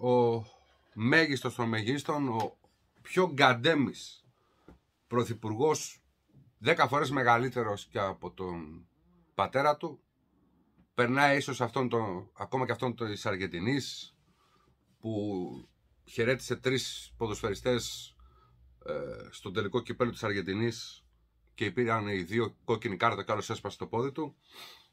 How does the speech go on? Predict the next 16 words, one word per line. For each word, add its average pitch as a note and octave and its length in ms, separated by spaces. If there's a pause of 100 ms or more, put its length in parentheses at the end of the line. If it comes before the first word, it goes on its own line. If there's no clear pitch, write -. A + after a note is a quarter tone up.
(680)
Ο D#2 120
Μένες, B2+ 400
αν A#2+ 140
δεν A2+ 80
κάνω A#2+ 160
λάθος, A#2+ 200
πώς A2 120
λεγότανε. E3+ 500 (1160)
Ο B2 60
Κυριάκος D#3+ 400
Μητσοτάκης E3+ 600
βρίσκεται E3+ 760 (460)
στις C#3 240
Ηνωμένες C3+ 560
Πολιτείες A#2+ 460
Αμερικής. F#2 600